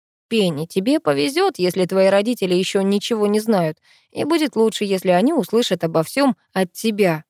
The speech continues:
Ты сказала, что позвонишь им». «И позвоню. Я не смогу лично объявить им об этом». «Сможешь?» «Джеймс, нет». Я откинула голову на подголовник. «Нам необходимо сделать это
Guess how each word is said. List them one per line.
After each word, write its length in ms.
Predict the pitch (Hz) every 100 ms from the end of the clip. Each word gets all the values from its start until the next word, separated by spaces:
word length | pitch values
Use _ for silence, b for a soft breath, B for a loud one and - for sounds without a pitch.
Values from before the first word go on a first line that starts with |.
| _
Ты 200 | - 208
сказала, 400 | 196 196 190 208
что 160 | 208 202
позвонишь 580 | 202 190 196 208 226 180
им». 180 | 156 - _ _ _ _ _ _ _
«И 280 | 208 226 269
позвоню. 580 | - 330 359 381 285 277 _ -
Я 260 | 254 285
не 480 | 277 262 269 285 311
смогу 400 | 302 339 359 294
лично 540 | 254 240 254 240 233 226 b
объявить 640 | - 254 233 269 254 220 -
им 140 | 220
об 180 | 226 220
этом». 400 | 208 196 214 208 _ _ _ _ -
«Сможешь?» 600 | - 165 165 202 220 - _ _ -
«Джеймс, 600 | 262 269 277 330 392 -
нет». 440 | 359 320 285 285 _ _ _ _ _ _ _ _ _ 214
Я 220 | 202 180
откинула 480 | - 190 180 180 180
голову 460 | 190 220 185 175 185
на 140 | 175
подголовник. 840 | 196 185 202 208 175 165 160 _ _ _ _ _ _
«Нам 200 | 180 185
необходимо 800 | 196 202 - 226 247 214 175 170
сделать 460 | 165 180 208 170 170
это 240 | 160 151